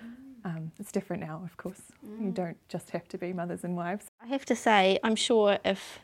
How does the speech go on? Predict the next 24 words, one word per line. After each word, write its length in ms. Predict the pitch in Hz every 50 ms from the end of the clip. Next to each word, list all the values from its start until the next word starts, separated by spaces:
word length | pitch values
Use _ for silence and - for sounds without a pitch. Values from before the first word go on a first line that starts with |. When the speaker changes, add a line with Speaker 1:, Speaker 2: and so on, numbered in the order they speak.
| -
Speaker 1:
archaeologists 680 | - 190 202 190 - 214 202 202 190 190 190 190 - - _ -
were 120 | - 202 196
digging 300 | 196 196 190 - 190 196
up 100 | 180 -
little 220 | 196 196 190 185 185
girls' 640 | - 185 185 180 175 175 180 175 - - - - _ _ _ _
toys 280 | - - 214 202 196 196
today, 240 | - - 196 190 180
there'd 140 | 180 180 180
be 80 | 180
a 60 | 185
lot 80 | 185 190
of 80 | 185 -
frozen 680 | - - - 180 175 175 185 185 - 160 170 175 180 - _ _ _ -
princess 440 | - - 196 - - - 226 - -
<laughs> 40 | -
dresses. 680 | 262 240 285 - - - - 453 453 - 480 - - - - 453 - - - - - - - 605 571 - - 554 539 554 - - - _ _ -
Speaker 2:
Things 200 | 294 302 320 -
like 120 | 285 - -
marbles 420 | 202 190 208 220 208 240 247 240
were 100 | 240 -
also 320 | - - 208 - - 220 214
a 40 |
little 360 | 214 214 214 214 220 220 220